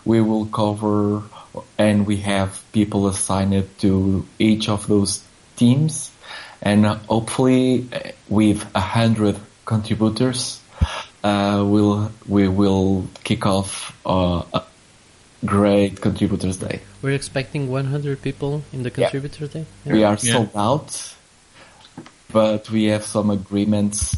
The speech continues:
Speaker 1: with some entities, and, um, the number might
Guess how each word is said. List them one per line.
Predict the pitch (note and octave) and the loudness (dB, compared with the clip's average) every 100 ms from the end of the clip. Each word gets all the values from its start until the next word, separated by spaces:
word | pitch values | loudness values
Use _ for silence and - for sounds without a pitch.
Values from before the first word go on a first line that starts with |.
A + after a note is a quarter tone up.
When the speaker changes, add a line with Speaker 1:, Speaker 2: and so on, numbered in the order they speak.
| - | -6
Speaker 1:
with | G2+ F#2+ | -4 -6
some | - - G#2 G2 - | -6 -2 0 0 -2
entities, | G2+ A2 A2+ - B2 A#2 A#2 - - | -4 -4 -4 -2 0 2 -2 -8 -4
and, | G2+ G2 G2+ G#2+ G#2+ | 0 2 2 0 -2
um, | F#2+ F#2+ G2 G2 - | 0 2 0 -2 -8
the | - G2 | -6 0
number | G#2 G#2+ A#2 A2+ A2 | 2 4 4 2 2
might | A2+ A#2+ A#2+ | 2 2 0